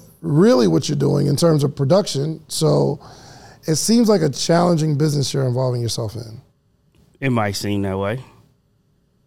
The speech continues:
Speaker 1: Doesn't seem that way to you?
Speaker 2: I, I, I, I know how to,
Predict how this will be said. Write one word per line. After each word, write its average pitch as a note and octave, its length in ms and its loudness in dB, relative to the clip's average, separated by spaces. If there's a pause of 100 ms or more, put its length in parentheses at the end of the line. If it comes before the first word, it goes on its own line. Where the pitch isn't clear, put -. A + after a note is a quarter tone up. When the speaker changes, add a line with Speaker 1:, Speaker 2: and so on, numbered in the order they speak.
(220)
Speaker 1:
Doesn't C3+ 240 2
seem C#3 200 0
that - 180 -4
way C3+ 120 0
to C3+ 60 0
you? D#3+ 260 -2 (840)
Speaker 2:
I, A#2+ 80 -2
I, B2 840 -4
I, A2+ 220 -8 (500)
I C#3 40 0
know C#3+ 200 0
how C3 160 -2
to, A#2 360 -4